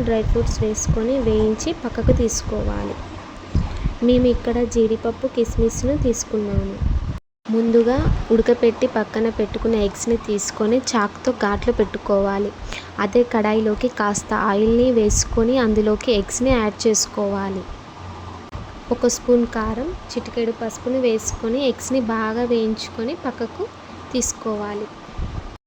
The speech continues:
తర్వాత బిర్యానీ గిన్నెను తీసుకొని అందులోకి ఒక కప్పు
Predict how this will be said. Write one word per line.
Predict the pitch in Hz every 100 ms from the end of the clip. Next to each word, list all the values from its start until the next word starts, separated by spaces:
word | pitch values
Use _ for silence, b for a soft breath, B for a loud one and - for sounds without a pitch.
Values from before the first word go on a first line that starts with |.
| _ - - - - -
తర్వాత | 240 226 226 240 233
బిర్యానీ | 226 226 226 233
గిన్నెను | 208 220 214 220 -
తీసుకొని | 220 - - 226 214 254 262
అందులోకి | 226 214 220 214 - 233
ఒక | 220 220
కప్పు | 214 208